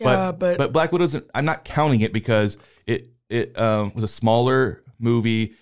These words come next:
Speaker 2: It is a character who we know is already dead, so she's not, her franchise is going nowhere. So it's a very, because of when the movie had to be released,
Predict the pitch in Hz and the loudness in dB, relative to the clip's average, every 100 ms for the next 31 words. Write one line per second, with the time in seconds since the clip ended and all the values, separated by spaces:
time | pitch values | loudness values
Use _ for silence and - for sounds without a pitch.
0 | _ 110 - 104 104 101 - 117 - 113 | _ -6 -4 -4 -6 -6 -8 -8 0 0
1 | 120 110 104 104 101 98 104 107 95 104 | 0 -2 0 -2 0 0 0 -2 -2 -2
2 | 95 78 95 104 117 117 104 95 90 101 | -4 -4 -2 0 -2 -4 -6 -6 -4 -4
3 | 92 107 - 104 107 104 98 95 95 110 | -4 -8 -6 -4 -2 -4 -4 -4 -2 0
4 | 113 113 113 110 101 98 101 127 131 127 | 0 0 0 -2 -6 -4 -2 0 0 -4
5 | - _ _ _ _ - 117 151 151 139 | -10 _ _ _ _ -12 -2 -2 0 0
6 | 131 120 120 113 110 101 104 98 95 113 | 0 0 0 0 -2 -2 -4 -4 -2 -4
7 | 95 - | -4 -8